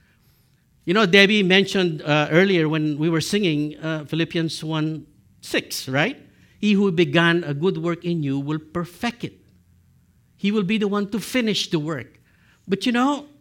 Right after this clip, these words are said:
at the same time, let's not be deceived that we don't have a role. We have a role. We have a part. While God is in charge and he will take care of completing what he started in us, God is also saying, "Hey, guys,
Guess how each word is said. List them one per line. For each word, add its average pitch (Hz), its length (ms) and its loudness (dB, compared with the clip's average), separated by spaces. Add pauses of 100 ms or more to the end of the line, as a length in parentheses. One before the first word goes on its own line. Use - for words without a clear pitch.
(180)
at 208 120 -6
the 240 80 0
same 302 300 4
time, 220 400 0 (580)
let's 294 300 2
not 247 220 0
be 226 80 -2
deceived 196 580 0
that 180 160 0 (720)
we 196 640 -4
don't 190 240 -2
have 180 240 -4
a 160 80 -4
role. 160 400 -4
We 147 160 -4
have 262 160 -2
a 247 40 -6
role. 233 440 -8 (720)
We 214 100 4
have 254 80 4
a 262 60 4 (200)
part. 262 360 0 (340)
While 220 240 6
God 254 280 6
is 294 140 2
in 226 140 -2
charge 175 400 6
and 185 100 0
he 214 100 2
will 220 120 2
take 254 300 2
care 233 180 2
of - 140 -2
completing 185 840 0 (100)
what 170 180 -2
he 196 80 -2
started 220 500 0
in 151 120 0
us, 127 320 -6 (800)
God 202 240 4
is - 120 -2
also 185 220 -6
saying, 147 420 -2
"Hey, 156 200 2
guys, 120 500 -4